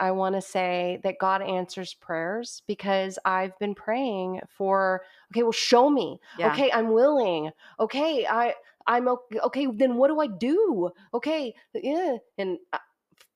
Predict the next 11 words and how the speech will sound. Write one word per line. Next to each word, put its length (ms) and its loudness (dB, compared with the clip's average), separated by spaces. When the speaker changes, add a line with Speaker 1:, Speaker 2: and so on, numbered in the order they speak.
Speaker 1:
a 100 -2
lot 280 0
of 100 -6
what 140 -4
I've 160 -6
been 120 -6
hearing 320 -4
is, 280 -8
"Be 240 -16
patient." 760 -16
Speaker 2:
Oh, 340 -6